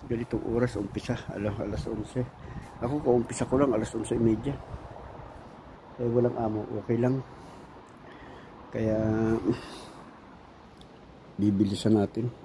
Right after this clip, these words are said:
Ay, nandito na pala ang aking amo. Kalalabas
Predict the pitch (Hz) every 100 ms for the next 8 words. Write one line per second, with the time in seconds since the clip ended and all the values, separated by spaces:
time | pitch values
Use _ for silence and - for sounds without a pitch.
0 | - - - - - - - - - 110
1 | 101 95 90 92 95 95 90 92 - 98
2 | 87 87 110 - - - - - - -
3 | - - - - - - - - - -
4 | - - - - - - - - - -
5 | 92 92 87 90